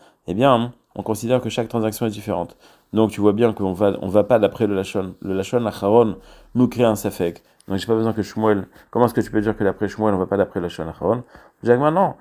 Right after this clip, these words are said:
là-bas il crée simplement un safek, et on va d'après celui qui est Mozak. » Troisième avis, Rav Nachman nous dit que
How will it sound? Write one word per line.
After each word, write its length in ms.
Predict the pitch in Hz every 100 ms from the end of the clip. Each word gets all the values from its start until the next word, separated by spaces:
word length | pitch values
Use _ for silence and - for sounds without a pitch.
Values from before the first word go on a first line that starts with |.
| - _ -
là-bas 200 | 123 135
il 60 |
crée 140 | 131 113
simplement 340 | 113 101 98
un 60 | 92
safek, 400 | - 110 127 -
et 40 |
on 80 | 92
va 60 | 104
d'après 220 | 92 -
celui 240 | - 90
qui 100 | 90
est 20 | -
Mozak. » 420 | 73 - 98 -
Troisième 380 | - 101 101 82 -
avis, 300 | 90 143 160 - _ -
Rav 100 | 80
Nachman 240 | 107 120
nous 60 | 117
dit 140 | 139
que 220 | 110 104